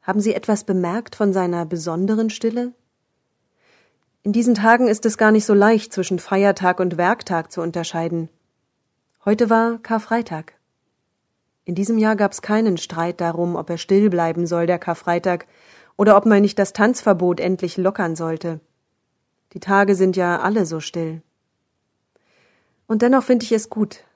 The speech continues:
wenn sich ein Tag im Jahr abhebt von den anderen. Ein Tag, der versucht, stiller zu sein als andere.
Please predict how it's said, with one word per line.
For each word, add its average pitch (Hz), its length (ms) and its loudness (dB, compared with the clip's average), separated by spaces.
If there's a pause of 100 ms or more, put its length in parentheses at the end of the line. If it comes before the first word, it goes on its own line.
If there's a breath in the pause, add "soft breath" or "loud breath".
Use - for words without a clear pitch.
(160)
wenn 170 140 -6
sich 165 180 -8
ein 170 140 -2
Tag 190 320 0
im 180 140 0
Jahr 170 280 -2
abhebt 175 440 -8
von 165 140 -8
den 160 160 -6
anderen. 160 580 -8 (640)
Ein 208 180 2
Tag, 214 300 2
der 202 120 2
versucht, 202 680 -2
stiller 220 500 0
zu 175 140 -6
sein 170 320 -2
als 165 180 -4
andere. 165 500 -6